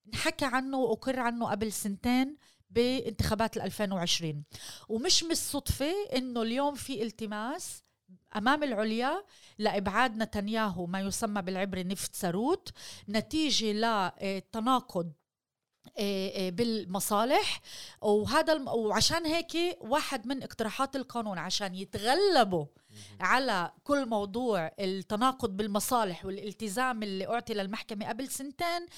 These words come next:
Speaker 1: اليوم في قانون جديد عن طريق اقتراح قانون أساس اللي بمنع إبعاد رئيس الحكومة إلا غير بشروط معينة اللي مستحيل إنها تنفذ.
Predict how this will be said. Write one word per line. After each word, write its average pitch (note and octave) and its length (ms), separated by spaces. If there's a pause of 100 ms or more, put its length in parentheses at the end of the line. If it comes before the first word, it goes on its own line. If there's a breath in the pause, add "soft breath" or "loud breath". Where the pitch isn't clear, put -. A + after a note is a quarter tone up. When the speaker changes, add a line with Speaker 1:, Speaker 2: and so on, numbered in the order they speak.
(240 loud breath)
Speaker 1:
اليوم D#4 360
في C#4+ 160
قانون C#4 460
جديد A3+ 520
عن A3+ 180
طريق A#3 340
اقتراح A3 420
قانون G#3 380
أساس C4 580 (440 loud breath)
اللي C4+ 520
بمنع B3+ 680
إبعاد A#3 500
رئيس A#3 360
الحكومة A#3+ 580 (1040 soft breath)
إلا D#4+ 240
غير C#4 180
بشروط A#3+ 480
معينة D#4 600
اللي C4+ 580
مستحيل C#4 540
إنها A#3 400 (280)
تنفذ. F#3+ 480